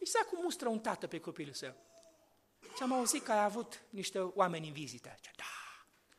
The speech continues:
m-au căutat.” Era, să zic, președintele cultului. „M-au căutat, um, din Babilon.”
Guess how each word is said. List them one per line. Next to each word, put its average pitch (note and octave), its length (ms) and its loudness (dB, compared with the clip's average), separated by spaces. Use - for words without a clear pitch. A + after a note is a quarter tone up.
m-au A2+ 240 -14
căutat.” - 760 -8
Era, C#3 180 -6
să C#3+ 120 -4
zic, C#3+ 120 -8
președintele C#3+ 520 -6
cultului. C3+ 380 -12
„M-au D#3 160 -4
căutat, E3 440 -2
um, D#3 400 -6
din B2 220 -4
Babilon.” D#3 720 -2